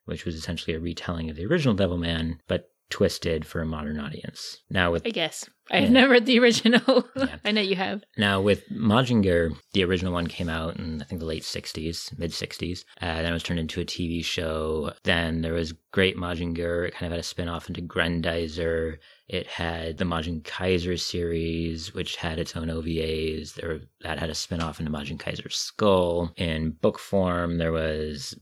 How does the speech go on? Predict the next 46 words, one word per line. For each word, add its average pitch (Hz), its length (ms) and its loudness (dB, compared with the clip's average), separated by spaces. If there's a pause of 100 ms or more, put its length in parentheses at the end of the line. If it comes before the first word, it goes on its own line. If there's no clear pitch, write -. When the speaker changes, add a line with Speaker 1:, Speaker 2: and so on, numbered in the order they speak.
(120)
Speaker 1:
Mazinger 78 520 -4
Angels. 90 880 2
There 87 120 -4
was 82 220 -6
all, 113 340 2
there's 82 240 2
Majin, 78 520 -2
what 92 100 0
was 78 100 0
it? - 160 -4 (380)
Robot 92 380 2
Girl 80 240 -2
Z, 110 420 4
which 101 160 2
came 101 160 -2
out 95 160 0
a - 20 -4
couple 95 240 -2
years 92 240 2
ago, 90 300 2
which 85 140 -2
was - 120 -6
spoofs 113 460 0
based 101 320 2
off 92 240 -4
of 92 80 0
it. 92 260 0 (120)
And 104 220 6
so 104 360 6
when 104 240 6
you're 101 220 6
looking 110 280 2
at 95 120 0
the 95 60 0
new 90 200 2
movie, 135 480 6
which 92 220 2
is 92 100 -2
kind 139 340 0
of 117 120 2
done 98 180 2
as 82 100 -2
an 85 80 -2
anniversary 131 540 2
special, 92 460 0
it's 87 200 -4